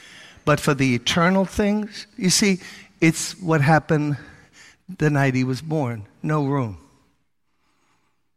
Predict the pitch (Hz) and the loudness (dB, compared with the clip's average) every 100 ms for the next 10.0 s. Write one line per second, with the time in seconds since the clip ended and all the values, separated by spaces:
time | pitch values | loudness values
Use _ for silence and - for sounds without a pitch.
0 | _ 170 202 208 196 180 190 190 185 170 | _ 2 4 4 2 2 2 2 0 0
1 | - 190 135 120 147 160 - - - 160 | 0 -2 -2 -6 0 0 0 -2 -2 -2
2 | 208 208 120 - - - _ _ _ _ | 0 -2 -2 -6 -16 -20 _ _ _ _
3 | _ _ _ _ 147 160 165 175 175 110 | _ _ _ _ -2 0 0 0 -2 -4
4 | 107 - _ _ _ _ _ _ _ _ | -8 -18 _ _ _ _ _ _ _ _
5 | _ - 151 160 147 165 151 156 127 120 | _ -2 0 2 0 0 0 0 -2 -4
6 | 107 - - - _ _ _ _ _ _ | -8 -14 -20 -20 _ _ _ _ _ _
7 | _ _ _ _ _ _ _ _ - 175 | _ _ _ _ _ _ _ _ -2 2
8 | 170 120 120 143 - 139 127 135 123 123 | 2 0 -4 -8 -2 -2 0 -2 -2 -4
9 | 117 127 127 127 123 127 127 113 107 | -4 -2 -2 -2 -4 -4 -4 -6 -12